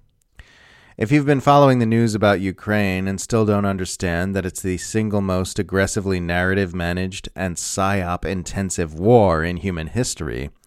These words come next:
there is a one hundred percent chance you believe false things about what's happening there. It's not a question of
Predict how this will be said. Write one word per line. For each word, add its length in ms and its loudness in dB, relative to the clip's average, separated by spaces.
there 160 4
is 140 6
a 80 6
one 240 2
hundred 400 0
percent 320 -4
chance 680 -6
you 140 -6
believe 340 -2
false 460 -2
things 420 -4
about 240 -4
what's 200 -6
happening 440 -6
there. 280 -12
It's 180 -2
not 160 4
a 60 4
question 420 0
of 220 -6